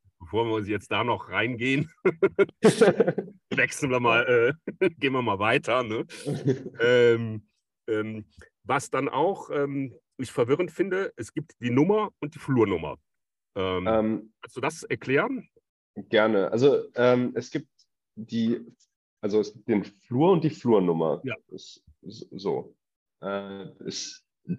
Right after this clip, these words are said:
Speaker 2: und der Flur, ähm, ist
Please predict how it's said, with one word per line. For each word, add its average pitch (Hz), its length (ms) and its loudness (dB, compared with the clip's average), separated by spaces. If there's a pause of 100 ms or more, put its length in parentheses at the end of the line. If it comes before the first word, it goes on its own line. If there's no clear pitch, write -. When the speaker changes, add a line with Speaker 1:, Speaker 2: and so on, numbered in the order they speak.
(140)
Speaker 2:
und 113 200 2
der 107 120 6
Flur, 208 800 2 (880)
ähm, 117 680 4 (340)
ist - 400 -2